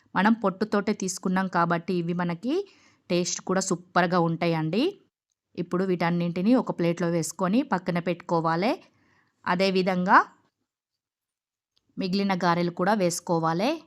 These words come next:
ఇప్పుడు మళ్ళీ గ్యాస్ సిమ్‌లో పెట్టి ఇలా హ్యాండ్ పైన ఇలా నేను చూపించిన విధంగా ప్రెస్ చేసుకోండి. ఇలా అలవాటు లేకపోతే అలా కవర్ పైన కూడా చేసి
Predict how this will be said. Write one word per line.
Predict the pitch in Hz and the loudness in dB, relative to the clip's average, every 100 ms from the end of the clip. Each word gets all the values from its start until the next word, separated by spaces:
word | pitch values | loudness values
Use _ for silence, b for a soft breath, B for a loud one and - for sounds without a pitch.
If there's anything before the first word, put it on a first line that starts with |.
| - | -8
ఇప్పుడు | 196 - 208 | -8 -4 -2
మళ్ళీ | 180 175 214 | 0 0 -2
గ్యాస్ | 185 175 175 - | 0 0 0 -2
సిమ్‌లో | 175 175 185 | -2 0 0
పెట్టి | 180 170 - 359 - b b b | -2 -6 -4 -6 -6 b b b
ఇలా | 175 190 | -2 0
హ్యాండ్ | 185 175 175 | 2 2 0
పైన | 180 175 190 233 | -2 -2 0 0
ఇలా | 180 | 0
నేను | 180 170 | 0 0
చూపించిన | 180 175 180 190 | -4 -6 -6 -4
విధంగా | 170 175 180 220 | -4 -4 -2 -4
ప్రెస్ | 214 170 - | -4 -6 -4
చేసుకోండి. | 175 165 - 175 165 247 403 B B B | -6 -6 -6 -6 -2 -2 -4 B B B
ఇలా | 180 180 | -2 2
అలవాటు | 180 180 185 185 | 2 4 2 2
లేకపోతే | 175 175 180 175 170 262 | -2 -4 -2 -2 -2 0
అలా | 320 202 208 | 0 0 0
కవర్ | 185 170 175 | 0 0 0
పైన | 175 170 170 | -2 -2 -4
కూడా | 175 185 | -4 -4
చేసి | 208 180 180 | -2 -2 -2